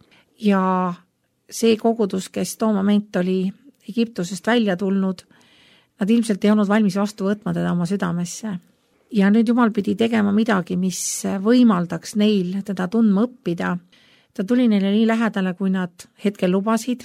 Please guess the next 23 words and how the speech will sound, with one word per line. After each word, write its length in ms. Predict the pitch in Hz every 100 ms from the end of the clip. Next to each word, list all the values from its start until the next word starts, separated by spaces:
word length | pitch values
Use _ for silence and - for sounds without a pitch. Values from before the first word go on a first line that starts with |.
| -
ta 120 | - 196
tuli 220 | 196 196
nende 240 | 180 180 175
leeri 400 | 190 196 208 254 254 _ - _ _ _ _ -
ja 200 | 190 185 185 190 220
tõesti 320 | 214 208 -
anti 260 | 208 214 185
seadus 460 | 220 226 208 175 -
siis, 220 | 220 196
et, 320 | 190 180 _
äh, 300 | 196 190 185 202 _ - 427
igas 360 | 208 185 175
suunas 360 | - 226 202 180
pidi 300 | - 180 190
olema 460 | 202 185 175 185 196 - _
kolm 280 | - 208 202
suguharu, 460 | 202 214 240 247 247
eks 160 | 233 -
ju, 60 | 185
nad 140 | 185
pidi 200 | 196 196
olema 220 | 202 190
kõik 400 | 180 220 214 220